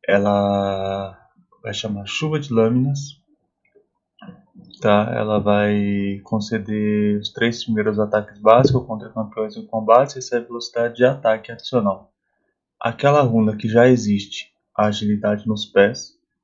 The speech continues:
inclusive é a que eu uso, a principal lá, da, da árvore de runas, é, ela vai, ela vai dar menos segurança no início do jogo.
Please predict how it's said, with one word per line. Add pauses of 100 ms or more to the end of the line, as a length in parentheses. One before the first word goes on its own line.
inclusive
é
a
que
eu
uso,
a
principal
lá, (880)
da, (880)
da
árvore
de
runas, (1000)
é,
ela
vai, (340)
ela
vai
dar
menos
segurança (300)
no
início
do
jogo.